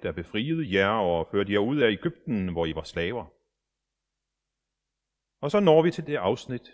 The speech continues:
vi læste. Det er folkets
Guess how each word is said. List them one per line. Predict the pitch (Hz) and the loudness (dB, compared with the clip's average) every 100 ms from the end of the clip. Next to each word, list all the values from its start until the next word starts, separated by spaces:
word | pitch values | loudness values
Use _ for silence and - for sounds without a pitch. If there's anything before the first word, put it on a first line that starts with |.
| _ | _
vi | 127 127 | -10 -8
læste. | 73 73 - - _ _ _ _ _ _ _ _ _ _ _ _ - | -8 -10 -16 -20 _ _ _ _ _ _ _ _ _ _ _ _ 2
Det | 165 | 4
er | |
folkets | 175 160 190 165 - | 8 6 6 -2 -4